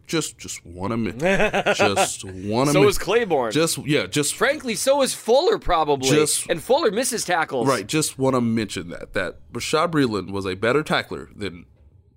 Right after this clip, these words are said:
Speaker 1: just about any linebacker yesterday. So he stabilized the
Speaker 2: Yeah.
Speaker 1: secondary. Uh, Steve Spagnuolo wanted a bigger, more meatier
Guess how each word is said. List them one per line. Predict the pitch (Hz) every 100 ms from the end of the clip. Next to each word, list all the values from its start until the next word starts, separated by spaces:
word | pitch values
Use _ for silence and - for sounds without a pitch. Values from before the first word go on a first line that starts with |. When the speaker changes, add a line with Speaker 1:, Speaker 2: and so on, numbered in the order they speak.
| _
Speaker 1:
just | - 190 190 -
about | 131 123
any | 104 71
linebacker | - 67 - - - 67
yesterday. | - - 69 - - - - -
So | 175
he | 214
stabilized | - 240 240 220 180
the |
Speaker 2:
Yeah. | 151 165
Speaker 1:
secondary. | 147 143 131 131 123 120 - - - -
Uh, | 117 110
Steve | - 196 233
Spagnuolo | 202 156 156 143 117
wanted | 151 135
a | 110
bigger, | 98 120 123 117 107 - -
more | 107 113
meatier | 104 107 120 120 113 107